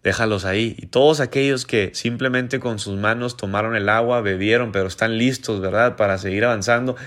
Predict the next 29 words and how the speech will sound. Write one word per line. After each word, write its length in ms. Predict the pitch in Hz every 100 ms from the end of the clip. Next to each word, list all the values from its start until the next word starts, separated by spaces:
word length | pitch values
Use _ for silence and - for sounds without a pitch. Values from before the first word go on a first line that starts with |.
| - -
esos 540 | - 107 104 110 107
llévatelos. 720 | - 95 90 87 - - - - - - - -
Y 80 |
cuenta 380 | 92 120 123 139
la 80 | 123
historia, 520 | 110 135 135 139 143 123
¿verdad? 240 | 107 117
Ya 120 | 113
te 120 | -
la 100 | 110
sabes, 500 | 98 120 123 131 127
termina 640 | - 98 98 104 120 127 131
con 160 | 107
solamente 560 | 95 110 113 117 110 120
trescientos 1080 | 110 95 - 120 120 117 - 120 - - _ -
hombres 680 | 117 117 107 95 - - -
al 220 | - 95
final. 480 | 90 92 95 90 87 - - - _ _ _ - - -
Y 100 | 110
con 200 | 110 107
trescientos 680 | 101 95 117 120 117 120 - -
hombres 680 | 127 139 139 139 131 - - _ - - -
logra 760 | 104 104 113 113 117 120 120 -
derrotar 920 | 101 101 95 90 95 104 113 - - -
a 60 | 95
más 300 | 98 98 101
de 80 |
veinticinco 680 | 110 101 98 95 98 92 95
mil 420 | 92 95 95 92